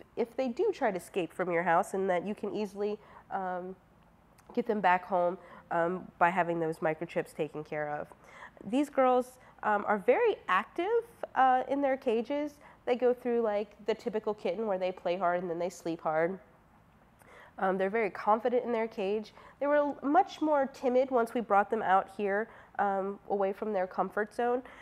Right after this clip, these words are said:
And that's something that adopters need to really think about.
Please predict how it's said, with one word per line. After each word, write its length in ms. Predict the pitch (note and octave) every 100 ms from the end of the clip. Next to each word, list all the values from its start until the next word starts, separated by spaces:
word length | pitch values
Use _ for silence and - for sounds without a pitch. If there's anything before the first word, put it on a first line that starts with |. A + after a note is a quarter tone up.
| -
And 100 | C4+
that's 160 | D#4 D#4
something 300 | D4 C#4+ C#4
that 200 | A#3+ A3+
adopters 460 | A3 G3 - G#3+ G#3+
need 180 | G3 F#3+
to 60 |
really 260 | F#3 F#3 F#3+
think 280 | - F3+ G3
about. 380 | G3+ G3+ G#3